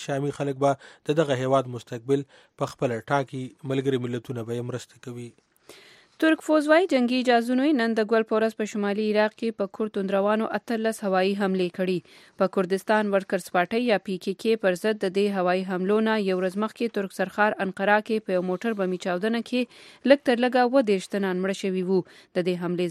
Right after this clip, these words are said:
Speaker 2: ذمهواري وسه پورې چا په سر نه ده اخیستې.
Speaker 1: د برازیل پولیس چارواکي وایي، ملک کې نږدې درې میلیونه مظاهره چیانو د صدر دلما روسیف په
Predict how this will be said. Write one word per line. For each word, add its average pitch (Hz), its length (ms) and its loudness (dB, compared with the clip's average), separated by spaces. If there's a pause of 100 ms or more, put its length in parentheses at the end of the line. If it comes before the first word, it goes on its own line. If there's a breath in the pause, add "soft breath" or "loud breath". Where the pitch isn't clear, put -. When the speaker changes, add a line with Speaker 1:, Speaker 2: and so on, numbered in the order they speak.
Speaker 2:
ذمهواري 180 480 0
وسه 180 200 -10
پورې 175 240 -6
چا 175 220 -8
په - 140 -10
سر 190 200 -4 (140)
نه 185 160 -4
ده 180 140 -4
اخیستې. 196 340 -8 (680 soft breath)
Speaker 1:
د 147 240 2
برازیل 170 440 2
پولیس 170 340 -4
چارواکي 151 460 2
وایي، 156 180 0 (140)
ملک 151 180 -4
کې 139 380 -8
نږدې 131 500 -4
درې 170 140 4 (120)
میلیونه 131 440 -4
مظاهره 117 420 -6
چیانو 139 320 -2
د 123 180 -2 (500 soft breath)
صدر 143 280 0 (480)
دلما 135 340 0 (360)
روسیف 123 460 -4 (140)
په 123 80 -2